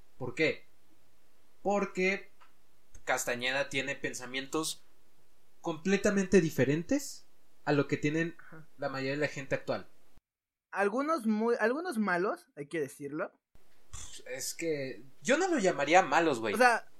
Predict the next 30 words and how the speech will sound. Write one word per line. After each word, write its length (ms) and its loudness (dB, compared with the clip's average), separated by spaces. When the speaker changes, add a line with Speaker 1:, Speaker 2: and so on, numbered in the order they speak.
Speaker 2:
o 60 -2
sea, 180 4
no 300 6
malos, 360 10
retrógradas. 800 6
Bueno, 380 0
no 240 4
sé 120 -4
si 140 2
retrógrada 300 4
es 40 4
la 120 -2
palabra, 420 0
no 200 4
sé 160 0
qué 120 2
es 100 -6
retrógrada. 640 0
Me 120 -2
refiero 240 2
a 40 8
que 80 8
Speaker 1:
Diferentes, 500 2
güey. 300 -6
Speaker 2:
Ajá, 520 4
o 60 8
sea, 320 2
pero 280 10
por 240 8
su, 320 -10